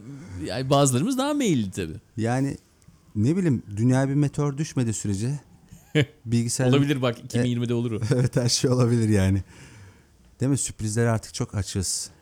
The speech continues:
Speaker 2: Çok
Speaker 1: Meteor
Speaker 2: enteresan
Speaker 1: düşmediği
Speaker 2: şeyler.
Speaker 1: sürece diyorsun.
Speaker 2: E, yani meteor düşmediği sürece ben üretmeye devam edeceğim.
Speaker 1: Anladım.
Speaker 2: Evimde çok, e, güzel ekipmanlarım var ve işte otuz üç, otuz üç, otuz dört yaşındayım.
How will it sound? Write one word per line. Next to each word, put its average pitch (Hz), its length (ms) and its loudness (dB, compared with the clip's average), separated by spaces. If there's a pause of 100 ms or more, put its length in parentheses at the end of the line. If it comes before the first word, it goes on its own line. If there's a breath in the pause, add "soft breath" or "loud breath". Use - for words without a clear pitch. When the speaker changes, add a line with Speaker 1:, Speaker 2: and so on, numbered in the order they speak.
(120)
Speaker 2:
Çok 117 140 -4
Speaker 1:
Meteor 123 300 4
Speaker 2:
enteresan 151 180 2
Speaker 1:
düşmediği 160 260 2
Speaker 2:
şeyler. 135 120 0
Speaker 1:
sürece 120 440 -2
diyorsun. 185 440 -6 (640 soft breath)
Speaker 2:
E, 107 80 -6
yani 113 240 0
meteor 151 360 -2
düşmediği 156 360 -2
sürece 131 380 -4
ben 147 240 -4 (960)
üretmeye 147 420 -2
devam 170 220 0
edeceğim. 101 400 -2 (180)
Speaker 1:
Anladım. 107 380 -8
Speaker 2:
Evimde 127 360 -2
çok, 135 240 -6 (720)
e, 104 260 -6 (220)
güzel 120 240 -4
ekipmanlarım 123 680 -4
var 110 180 -2
ve 120 180 -4 (1900 soft breath)
işte - 200 -10
otuz - 260 -6
üç, - 320 -8 (580)
otuz - 240 -6
üç, - 120 -8
otuz - 200 -10
dört 127 220 -6
yaşındayım. 107 500 -2